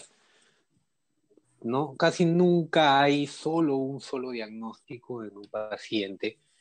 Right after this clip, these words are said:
sobre todo con comorbilidades o cuando no van bien. Aunque en este caso la paciente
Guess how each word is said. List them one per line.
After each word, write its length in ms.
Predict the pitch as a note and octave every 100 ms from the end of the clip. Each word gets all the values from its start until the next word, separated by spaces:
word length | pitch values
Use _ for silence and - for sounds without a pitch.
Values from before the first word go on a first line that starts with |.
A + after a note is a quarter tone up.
| _ _
sobre 280 | - A#2+ A#2
todo 220 | A2+ D3+
con 240 | F#3+ F#3 C#3+
comorbilidades 920 | B2 G#2+ G2 F#2 F#2 A2 C3+ D3 - -
o 200 | E3 F3
cuando 420 | F3 E3+ D#3+ B2+
no 200 | A#2 A#2
van 260 | A#2 A2+ G#2+
bien. 280 | G2+ F2+ E2+ _ _
Aunque 220 | A2+ G#2+
en 60 | D3
este 200 | - E3+
caso 240 | F3 D#3+
la 100 | G3+
paciente 640 | B2+ - A#2 - C3 B2+